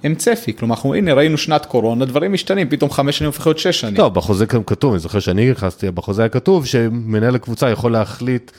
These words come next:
Speaker 1: נכון.
Speaker 2: אה, במקרה שיקרה דרמה, וקורונה זה בהחלט
Speaker 1: נכון.
Speaker 2: דרמה עולמית.
Speaker 1: ואני יכול להגיד
Speaker 2: אה.
Speaker 1: שהרבה פעמים אנחנו, כמי שמנהל את הקבוצה ומסתכלים על זה בצד המאוד מאוד, אה, נקרא לזה קר מקצועי, אה, אם צריכים לשנות מתווה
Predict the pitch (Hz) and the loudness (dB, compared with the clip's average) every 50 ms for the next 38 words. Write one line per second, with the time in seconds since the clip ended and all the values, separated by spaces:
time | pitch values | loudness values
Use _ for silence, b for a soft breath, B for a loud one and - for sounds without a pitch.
0 | 156 160 185 - - - - - 117 110 117 110 113 113 - 123 131 139 131 - | -16 -16 -16 -18 -18 -16 -10 -8 -6 -6 -4 -4 -6 -4 -2 0 0 2 2 2
1 | 135 127 98 - 117 123 123 127 127 123 117 113 113 113 110 104 113 117 139 156 | 2 0 0 0 2 2 4 4 4 4 4 2 2 2 0 0 0 2 2 2
2 | 147 123 104 90 98 95 - - 117 110 117 123 117 107 95 92 101 92 87 98 | 2 2 0 0 -2 -4 -4 -4 -2 0 0 2 0 0 -2 -4 -6 -6 -4 -6
3 | 90 - 107 98 - - - 117 123 131 98 98 107 110 117 117 113 107 104 104 | -4 -4 -4 -4 -4 -6 -8 -10 -8 -6 -2 0 0 2 2 2 0 0 0 0
4 | 104 104 98 98 98 113 127 127 98 - 160 185 202 - - - - 127 113 120 | -2 -2 -2 0 0 2 2 2 2 2 2 2 2 0 0 0 0 0 0 0
5 | 151 156 - 160 139 120 117 139 143 - 156 143 - - 113 123 127 - - 135 | 0 0 0 0 0 0 0 0 0 -2 -4 -4 -4 -2 -2 0 -2 -2 -2 0
6 | 123 110 107 117 123 127 127 - 113 95 101 104 98 - - 127 117 98 104 101 | 0 0 2 2 0 0 0 0 -2 -2 -4 -8 -4 0 0 0 2 2 0 -2
7 | - - - - 131 123 110 110 104 98 95 - - 123 120 127 117 110 107 107 | -2 -4 -4 -2 0 0 0 0 -2 -4 -6 -2 -2 0 0 2 2 2 2 2
8 | 113 120 123 123 107 110 107 110 113 110 104 101 92 92 95 - 120 113 98 104 | 4 4 4 4 2 2 2 2 2 2 2 0 -2 -2 -2 -2 -2 -2 -2 -4
9 | - - - 127 123 123 123 123 107 - - - - 101 87 87 120 b b b | -4 -2 0 0 2 2 2 0 0 -4 -6 -6 -4 -2 -2 -2 -4 b b b
10 | b b b b b b b b b _ - 104 104 - 127 139 156 156 - - | b b b b b b b b b _ -10 -8 -2 2 2 2 2 2 0 0
11 | 151 143 143 139 - - 123 120 120 120 - 131 127 113 104 90 98 104 | 2 2 2 2 2 2 2 2 0 0 0 0 0 0 0 0 0 0